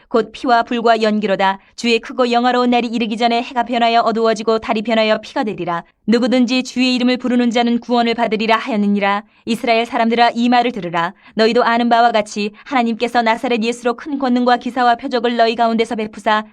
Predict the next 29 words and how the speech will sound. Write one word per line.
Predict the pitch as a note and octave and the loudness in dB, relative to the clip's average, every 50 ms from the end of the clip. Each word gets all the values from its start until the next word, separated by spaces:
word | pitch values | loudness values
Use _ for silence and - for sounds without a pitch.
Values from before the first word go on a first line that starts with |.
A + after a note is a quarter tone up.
| _ _ | _ _
너희 | - A3 G#3+ A3 G#3+ | 0 0 2 2 0
앞에서 | G#3+ G#3+ A#3 - A#3 A3 | 0 -2 -2 -2 -2 -2
그를 | - C4 B3+ B3+ B3+ B3+ | 0 0 0 0 0 0
증언하셨느니라. | - B3+ B3+ B3+ B3+ B3 B3 B3+ A3 G#3+ F#3+ E3+ D#3 D#3 D#3+ E3+ F#3 _ _ _ _ _ | 0 0 0 2 0 0 0 -2 -4 -4 -4 -6 -8 -8 -10 -10 -12 _ _ _ _ _
그가 | - A3 G#3 G#3 G3+ | -2 2 2 2 2
하나님께서 | - A3+ A#3 A3+ A3+ G#3+ A#3+ A3+ B3 A3 | 2 0 -2 -2 -2 -2 -2 -4 -4 -2
정하신 | - A#3 A3 A3+ A#3 A#3 A#3+ A3+ | -2 0 0 0 -2 -2 -4 -6
뜻과 | C#4+ C#4+ - - F#3+ F3+ F3 F3+ - - - - | -8 -8 -4 -2 0 0 0 -2 -6 -10 -6 -4
미리 | A3 A#3 A3+ A3+ | -2 0 2 0
아신 | G#3+ G#3+ G#3+ B3 A3+ | 0 0 0 0 0
대로 | A3+ A3 A3+ | 2 2 4
내준 | A3 A3 A3 G#3 A3+ A3+ G#3 | 4 2 2 2 0 0 2
바 | A3 A3 | 2 2
되었거늘 | A3 A#3 G#3+ G#3+ A3 G#3+ G#3+ G#3+ A3 G#3+ - - _ - | 2 2 0 0 0 0 0 0 0 -2 -6 -10 _ 0
너희가 | A3 A3+ A#3 A#3 B3 | 2 2 4 4 2
법 | A#3+ B3 A3+ A3 | 2 2 0 0
없는 | A#3 B3 B3+ B3 A#3 | 2 2 2 2 2
자들의 | C4 B3 G#3+ B3 B3 B3 | 0 0 0 0 0 -2
손을 | B3+ - D4+ C4 B3 B3 | -2 -4 -4 -2 -2 -2
빌려 | C4 A#3+ B3 B3 A#3+ | 0 0 2 2 2
못 | A3 A#3 A#3 | 2 0 0
박아 | B3+ B3+ A#3 A#3 A#3 | 0 0 0 0 -2
죽였으나 | - G#3 G#3 G3+ - G3+ F#3+ F#3 F#3 G3 - _ _ _ _ _ _ | -2 -4 -8 -6 -4 -2 0 0 0 -2 -4 _ _ _ _ _ _
하나님께서 | - - C4 B3 A#3+ A#3+ A#3 A#3+ A#3+ A#3+ A#3+ B3+ B3 A#3 G#3+ | -4 0 2 2 2 2 0 0 -2 -2 0 2 2 2 2
그를 | A3+ - B3 B3 B3 B3 | 0 0 0 0 0 0
사망의 | - - C4+ B3+ B3+ B3+ B3+ B3 | -2 -2 0 0 0 0 0 -2
고통에서 | B3+ B3 B3+ B3+ C4 B3 B3 B3+ B3 | -2 -2 -2 -2 -2 -2 -2 -2 -4
풀어 | B3+ - - B3+ B3+ | -4 -4 -6 -6 -4
살리셨으니 | B3+ - B3+ A#3+ A3+ B3 A#3+ A#3+ - A3+ A#3 A#3 A#3 A#3 | -6 -6 -6 -6 -6 -6 -8 -8 -4 -4 -2 -2 -2 -4